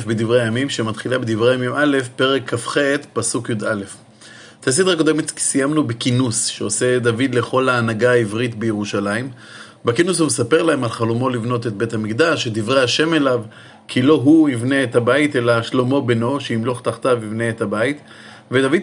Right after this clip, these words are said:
פונה לשלמה ואומר לו, כי כל זה תלוי בדבקות שלו במילוי מצוות השם. ודוד מסיים את דבריו באומרו לשלמה, ראה אתה, כי אדוני בחר בך לבנות בית למקדש,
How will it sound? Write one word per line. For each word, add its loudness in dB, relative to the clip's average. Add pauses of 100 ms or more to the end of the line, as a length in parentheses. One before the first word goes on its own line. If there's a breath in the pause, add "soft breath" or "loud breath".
פונה 2
לשלמה 0
ואומר 2
לו, 4
כי -4
כל 2
זה 2
תלוי 2
בדבקות -2
שלו 0
במילוי 0
מצוות -4
השם. -6 (680 loud breath)
ודוד 0
מסיים 0
את -2
דבריו 4
באומרו 0
לשלמה, 0
ראה 2
אתה, -4 (580 loud breath)
כי 4
אדוני 2
בחר 2
בך 0
לבנות 0
בית 4
למקדש, 0